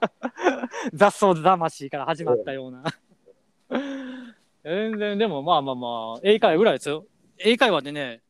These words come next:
Speaker 1: 今日もや-、まあ、やってるんですけどね、平日は。
Speaker 2: はい。
Speaker 1: あの、今日フィリピン人のね、女の子と喋ってたんですけどね。
Speaker 2: はいはいはい。
Speaker 1: どう、どうなってどうなったんか、エルジービーティーの話になってね。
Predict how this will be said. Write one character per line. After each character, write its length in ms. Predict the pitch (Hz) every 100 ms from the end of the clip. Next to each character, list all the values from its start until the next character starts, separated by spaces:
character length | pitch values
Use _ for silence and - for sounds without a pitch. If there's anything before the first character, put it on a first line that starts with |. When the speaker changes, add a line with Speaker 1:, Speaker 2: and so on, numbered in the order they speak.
| _ -
Speaker 1:
今 260 | 196 220
日 40 | 196
も 100 | 147
や-、 140 | 151 _
ま 300 | 156 127 123
あ、 20 | - -
や 100 | 160
っ 40 |
て 120 | 185
る 80 | 160
ん 20 |
で 80 | 117
す 80 | -
け 60 |
ど 80 | 110
ね、 100 | 131
平 140 | 117 127
日 240 | 120 -
は。 200 | 120 110 _ _ _ _ _ -
Speaker 2:
は 220 | 104 85
い。 20 | -
Speaker 1:
あ 300 | 127 120 113
の、 260 | 110 110 113 _ _ _ _ _ _ _ _ _ _ _ -
今 420 | 170 175 180 170
日 0 |
フ 60 | 190
ィ 60 |
リ 80 | 196
ピ 160 | 190 180
ン 80 |
人 200 | 143 127
の 120 | 110 117
ね、 240 | 110 104 _ _ _ _ _ -
女 240 | 147 151
の 80 | 131
子 80 | 110
と 80 | 117
喋 220 | 139 123
っ 20 |
て 100 | 120
た 100 | 107
ん 60 | 104
で 80 |
す 80 | 101
け 80 | 117
ど 100 | 104
ね。 160 | 113 - _ _ _ _
Speaker 2:
は 120 | 104
い 20 |
は 60 | 90
い 40 |
は 140 | 90 78
い。 240 | _ - _ _ _
Speaker 1:
ど 840 | 135 190 254 262 262 254 254 254 220
う、 20 | 143
ど 240 | 220 277
う 20 |
な 120 | 269 156
っ 40 |
て 140 | -
ど 180 | 135 180
う 20 |
な 100 | 160
っ 20 | 123
た 140 | 131
ん 80 | 123
か、 300 | 120 113 113 _ _ _ _ -
エ 100 | 202
ル 120 | 226
ジ 180 | 196 214
ー 60 | 190
ビ 160 | 202
ー 20 | 175
テ 100 | 170
ィ 20 |
ー 40 |
の 80 | 113
話 240 | 123 113
に 40 | 117
な 60 |
っ 40 | 107
て 120 | 113
ね。 180 | 107